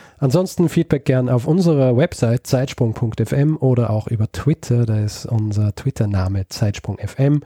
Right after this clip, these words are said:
Oder direkt an uns jeweils einzeln.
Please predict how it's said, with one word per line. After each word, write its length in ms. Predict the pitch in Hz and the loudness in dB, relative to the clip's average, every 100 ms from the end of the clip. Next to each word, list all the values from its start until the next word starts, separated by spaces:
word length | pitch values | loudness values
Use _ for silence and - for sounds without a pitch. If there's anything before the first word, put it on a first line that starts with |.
| - - - - | -8 -20 -20 -8
Oder 240 | - 202 196 | -2 0 2
direkt 500 | 156 135 139 - - | 2 2 -2 -6 -2
an 260 | 123 117 | 0 0
uns 580 | 120 123 123 - - - 117 | 0 -2 -2 -4 -10 -12 -2
jeweils 960 | 117 123 117 110 107 - - - - _ _ _ | 0 2 2 2 -2 -6 -12 -12 -16 _ _ _
einzeln. 540 | _ 127 135 147 135 | _ -2 0 0 0